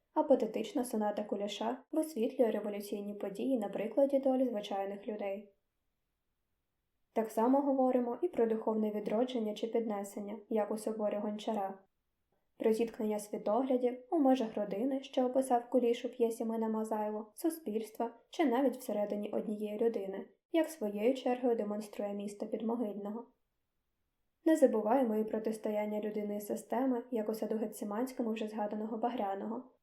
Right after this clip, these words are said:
а окремо про сюжети, що висвітлюють питання жіночої емансипації та жінки в українському суспільстві загалом, про що чимало писала Кобилянська, наприклад, у «Вальсі меланхолійному», Леся Українка, зокрема в «Касандрі»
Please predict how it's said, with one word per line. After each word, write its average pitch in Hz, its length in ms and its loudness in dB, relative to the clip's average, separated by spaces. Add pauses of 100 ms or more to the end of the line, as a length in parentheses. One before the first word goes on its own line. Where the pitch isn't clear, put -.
(560)
а 269 120 6
окремо 220 360 -2
про 214 140 -4
сюжети, 233 580 -2
що - 200 -2
висвітлюють 247 600 2
питання 208 420 -4
жіночої 208 500 -6
емансипації 220 880 -4 (200)
та 320 140 6
жінки 254 360 2
в 214 60 -2
українському 208 600 -6
суспільстві 220 580 -8
загалом, 208 540 -2 (380)
про 320 180 4
що 247 240 2
чимало 214 440 0
писала 208 360 -2
Кобилянська, 208 840 -4
наприклад, 247 560 4
у 240 80 4
«Вальсі 226 340 -2
меланхолійному», 214 920 -4 (120)
Леся 254 340 0
Українка, 208 680 -6 (120)
зокрема 254 420 2
в 247 100 -6
«Касандрі» 226 640 -2